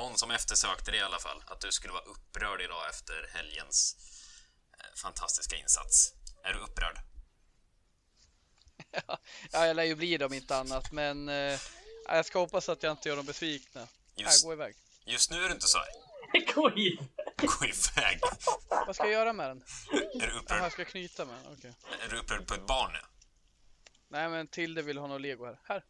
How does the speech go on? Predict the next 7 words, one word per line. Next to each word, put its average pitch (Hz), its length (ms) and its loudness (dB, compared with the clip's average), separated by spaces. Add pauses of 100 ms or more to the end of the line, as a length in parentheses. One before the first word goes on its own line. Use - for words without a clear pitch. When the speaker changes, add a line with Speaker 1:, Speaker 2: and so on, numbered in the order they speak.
Speaker 1:
Aha. - 280 -8 (220)
Speaker 2:
Hej 214 160 -6
då, 196 180 -8 (160)
puss, - 160 -8
hej. 180 180 -8 (300)
Speaker 1:
Ja. 131 180 -20 (1160)
Speaker 2:
Mm. 143 120 -16